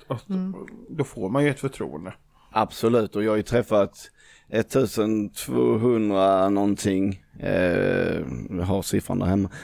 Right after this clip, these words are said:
Speaker 3: men ettusentvåhundra i personliga möten
Speaker 2: Mm.
Speaker 3: från LinkedIn.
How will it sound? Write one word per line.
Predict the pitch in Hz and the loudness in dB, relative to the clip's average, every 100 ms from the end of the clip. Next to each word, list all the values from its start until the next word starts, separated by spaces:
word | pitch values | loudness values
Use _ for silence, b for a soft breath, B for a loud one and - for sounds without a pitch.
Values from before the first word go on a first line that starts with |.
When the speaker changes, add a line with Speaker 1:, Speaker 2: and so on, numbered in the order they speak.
| B | B
Speaker 3:
men | - 104 107 | -4 0 0
ettusentvåhundra | - 113 127 110 104 123 113 110 101 - _ - 107 - | 0 0 0 -2 0 2 4 2 -2 -8 _ -14 -14 -8
i | 123 | -4
personliga | 120 - 156 101 92 104 | -2 0 0 0 0 2
möten | 131 143 180 | 2 2 -2
Speaker 2:
Mm. | 90 82 | -6 -4
Speaker 3:
från | 131 101 | -2 -2
LinkedIn. | 95 98 101 92 | -4 -6 -6 -8